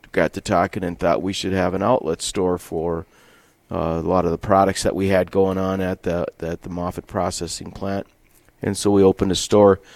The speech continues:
down on South Washington Street in Bismarck, right next to Papa Murphy's, uh, west of Runnings and north of Pier One Imports. And it's been a, a really fun endeavor.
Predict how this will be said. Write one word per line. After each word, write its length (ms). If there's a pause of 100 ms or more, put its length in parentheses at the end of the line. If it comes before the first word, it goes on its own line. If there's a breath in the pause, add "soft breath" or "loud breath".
(280 loud breath)
down 200
on 140
South 320
Washington 540
Street 320
in 80
Bismarck, 560 (880)
right 180
next 260
to 80
Papa 360
Murphy's, 760
uh, 380 (180)
west 300
of 140
Runnings 440
and 160
north 360
of 340 (440 soft breath)
Pier 200
One 160
Imports. 640
And 240
it's 300 (760 loud breath)
been 160
a, 240
a 160
really 320
fun 260
endeavor. 640